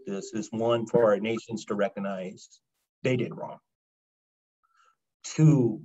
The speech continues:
we have a lot of healing to do. And in order to do healing, there's resources that we need, and the federal government needs to keep up with their trust responsibility in providing that healthcare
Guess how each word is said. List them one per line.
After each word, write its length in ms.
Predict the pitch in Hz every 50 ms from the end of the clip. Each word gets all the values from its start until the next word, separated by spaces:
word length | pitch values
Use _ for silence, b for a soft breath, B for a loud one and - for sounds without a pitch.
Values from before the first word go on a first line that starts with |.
| - -
we 160 | 120 120 120 117
have 160 | 123 120 120
a 60 | 113
lot 220 | 107 110 113 107
of 60 | 101 95
healing 440 | - - 123 117 107 101 101 101 -
to 100 | - -
do. 160 | - - - - _ _ _ _ _ _ _ _ _ _ _ b b b b b b -
And 100 | 131 127 127
in 100 | 127 127
order 260 | 127 139 139 151 147
to 140 | - - 127
do 240 | 123 - 147 143
healing, 560 | 143 131 123 - 120 117 107 101 98 98 101 - _ _ _ _ - -
there's 300 | 120 120 117 - - 131
resources 640 | 131 135 131 - - 123 - - - - - - -
that 140 | - 101 - -
we 220 | - 120 127 131 120
need, 320 | 107 101 101 101 104 104 _ b b b b b b -
and 140 | 120 120 120
the 60 | 117
federal 300 | - - 165 165 165 160
government 500 | 151 123 120 117 117 117 113 113 117 110
needs 280 | 110 113 107 107 - -
to 60 | _ -
keep 200 | - 117 - 110
up 120 | 107 -
with 140 | - 98 -
their 140 | - 107 107
trust 360 | 104 - - 123 - - -
responsibility 840 | 104 92 - - - 98 101 98 - - _ 107 101 101 95 101 104
in 100 | 98 92 87
providing 480 | - 107 98 101 98 101 98 104 101 95
that 240 | 95 98 - - -
healthcare 360 | 120 104 - - - 98 95